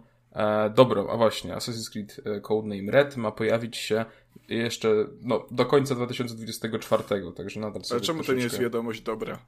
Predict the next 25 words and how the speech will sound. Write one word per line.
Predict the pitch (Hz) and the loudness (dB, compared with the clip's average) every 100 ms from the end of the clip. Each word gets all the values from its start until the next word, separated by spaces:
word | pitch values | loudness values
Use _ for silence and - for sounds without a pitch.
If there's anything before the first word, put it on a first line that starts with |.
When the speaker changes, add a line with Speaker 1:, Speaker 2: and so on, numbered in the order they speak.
| _ _ _ _ _ - | _ _ _ _ _ -12
Speaker 1:
E, | - 107 101 98 101 - - - - | -6 -2 -2 -2 -4 -6 -10 -10 -8
no | 110 | -6
bo | 107 | -6
trzeba | 107 - 110 | -6 -2 -2
czekać | - - 98 98 | -2 -6 -6 -10
długo. | 90 92 - - - _ _ _ _ _ - | -12 -12 -16 -20 -20 _ _ _ _ _ -10
A | 113 | -4
jak | 110 110 | -2 -2
wiadomo | 110 110 110 | -4 -4 -2
Speaker 2:
To | 131 | 0
będziesz | 139 139 | 0 0
miał | 151 139 | -2 -2
piętnaście | 156 156 156 143 170 | -2 2 0 2 -2
innych | 160 127 | -2 -4
asasynów, | 127 123 127 127 113 | -4 -2 -4 -6 -10
które | - 117 113 | -6 -4 0
zapowiedzieli | 113 113 - 113 202 | 0 2 2 4 2
po | - | 6
drodze. | 220 113 214 - - | 6 6 4 2 -2
Speaker 1:
<laughs> | - | -2
Speaker 2:
To | 143 | 4
ja, | 143 | 6
ja | 160 180 | 10 10
nie | 190 214 190 | 12 12 12
wiem. | 165 151 | 12 6